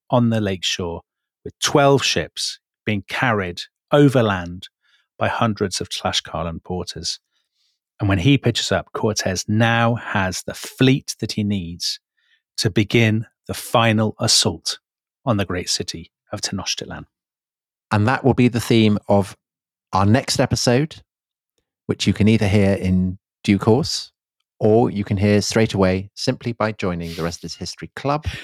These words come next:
Speaker 1: People will never tire of you saying that, Tom.
Speaker 2: Do you know, I feel bad about saying it because, you know, the past half hour has been so grim. I mean, this is effectively the destruction of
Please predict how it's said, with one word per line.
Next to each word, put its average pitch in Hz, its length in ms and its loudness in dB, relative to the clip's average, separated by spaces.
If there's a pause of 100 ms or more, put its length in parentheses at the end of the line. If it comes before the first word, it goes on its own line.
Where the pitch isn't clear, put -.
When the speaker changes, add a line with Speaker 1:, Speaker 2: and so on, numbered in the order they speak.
(160)
Speaker 1:
People 147 280 0
will 98 60 -2
never 104 260 0
tire 123 420 2
of 95 100 -2
you 98 120 -2
saying 92 280 0
that, 90 180 -2
Tom. 92 200 -10 (920)
Speaker 2:
Do 214 100 4
you 220 40 8
know, 185 220 6
I 156 80 4
feel 220 200 4
bad 233 260 2
about 214 280 2
saying 220 320 4
it 107 120 0
because, 147 400 0 (340)
you 156 60 -8
know, 131 140 2
the 127 80 2
past 175 260 2
half 160 180 0
hour 139 180 2
has 117 120 -2
been 117 140 0
so 147 280 2 (160)
grim. 185 480 2 (400)
I 117 60 -2
mean, 135 120 2
this 139 140 0
is 131 80 -6
effectively 131 540 -4
the 110 160 -8
destruction - 800 -4 (140)
of 104 360 -2